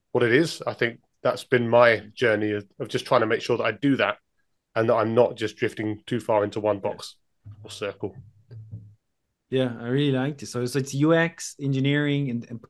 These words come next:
Speaker 2: kind of business. And what would you say? So are you always in a position of being uncomfortable, or is that a position where you're always comfortable?
Speaker 1: Ah.
Speaker 2: <laughs> Like, what's the middle?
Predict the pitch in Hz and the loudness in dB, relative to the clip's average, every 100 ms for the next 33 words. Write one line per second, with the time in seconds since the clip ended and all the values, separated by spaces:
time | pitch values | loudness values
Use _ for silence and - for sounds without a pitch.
0 | - 131 117 113 151 127 123 127 - 127 | -6 -4 -4 -2 -2 0 -4 -6 -6 -2
1 | 131 127 - - - 180 220 190 - - | -2 -2 -12 -12 4 8 8 6 -2 2
2 | 147 143 139 151 151 160 156 143 135 135 | 4 4 4 4 6 6 4 2 -2 -2
3 | 131 135 131 117 135 127 131 156 190 - | -2 -2 -2 0 2 0 2 0 0 2
4 | 214 214 226 247 196 160 147 147 143 127 | 2 2 0 4 4 4 2 2 0 -2
5 | 139 - 139 127 131 131 135 127 127 131 | -2 -2 -6 -4 0 2 4 4 2 0
6 | - 180 165 127 - 135 110 - - 190 | 2 4 6 6 4 -2 -4 -4 6 6
7 | 208 196 185 220 151 | 6 6 6 6 6